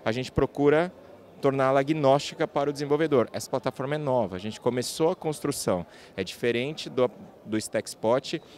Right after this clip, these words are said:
que já é uma plataforma, inclusive, comercial. Inclusive, através da ZUP, que é a nossa empresa de tecnologia, a gente disponibiliza para o mercado.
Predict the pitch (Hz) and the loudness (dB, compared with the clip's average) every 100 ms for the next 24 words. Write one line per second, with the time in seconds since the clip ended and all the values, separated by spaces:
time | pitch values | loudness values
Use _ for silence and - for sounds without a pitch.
0 | - 131 131 131 139 135 - 135 139 139 | -10 -4 0 0 0 -2 -2 -2 0 -2
1 | 131 147 170 156 151 - 160 110 - - | -4 -2 -2 -2 -2 0 0 0 -4 -20
2 | - - - - 104 104 120 - 117 113 | -20 -20 -20 -10 -6 -2 -2 0 0 0
3 | 113 113 98 143 143 117 110 110 120 107 | 0 -2 0 -4 -4 -6 -6 -6 -6 -6
4 | 110 - 123 135 135 131 147 151 147 156 | -6 -4 -6 -4 -4 -2 -4 -6 -10 -14
5 | - 151 147 143 139 147 143 147 151 156 | -8 -6 -4 -2 -2 -2 0 0 0 -4
6 | - 107 95 | -2 -2 -2